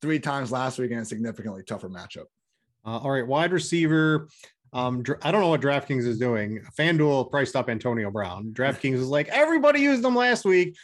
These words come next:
Speaker 2: had a monster game. Let's just make him sixty-one hundred." So you gotta watch the injury reports. Um, I, I think Antonio Brown's probably gonna suit up, and especially if Mike Evans does not, uh, we're gonna be going all in on Antonio Brown and cash again. I don't care. As long as he suits up,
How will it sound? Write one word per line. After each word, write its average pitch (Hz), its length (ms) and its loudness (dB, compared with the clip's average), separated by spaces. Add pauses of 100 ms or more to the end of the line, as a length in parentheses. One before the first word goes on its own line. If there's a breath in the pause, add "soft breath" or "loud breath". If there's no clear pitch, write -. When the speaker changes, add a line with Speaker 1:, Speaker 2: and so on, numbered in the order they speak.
(160 loud breath)
Speaker 2:
had 180 120 4
a 180 60 4
monster 180 400 2
game. 175 260 4
Let's 165 180 2
just 160 140 0
make 156 160 2
him 160 80 0
sixty-one 131 540 -2
hundred." 107 480 -8
So 143 400 2
you 135 140 -2
gotta 175 200 2
watch 202 260 2
the 151 140 0
injury 127 380 0
reports. 113 560 -4 (480 soft breath)
Um, 117 640 -4 (240)
I, 160 120 2
I 156 120 -2
think 165 220 0
Antonio 131 440 0
Brown's 110 320 -4
probably 104 360 -4
gonna 101 140 -6
suit 107 220 -6
up, 107 220 -4
and 113 180 -6
especially 180 420 0
if 143 120 -4
Mike 143 240 -2
Evans 131 320 -2
does 104 180 -6
not, 139 380 -4 (520 loud breath)
uh, 120 220 0
we're 127 100 0
gonna 135 140 2
be 120 60 -4
going 127 260 0
all 117 280 -2
in 117 180 -4
on 110 180 -6
Antonio 107 480 -4
Brown 107 300 -6
and 104 100 -10
cash 113 300 -4
again. 110 200 -6
I 110 80 -6
don't 107 180 -8
care. 107 340 -2
As 117 100 -6
long 147 160 0
as 139 80 0
he 143 80 0
suits 139 300 -4
up, 127 260 -2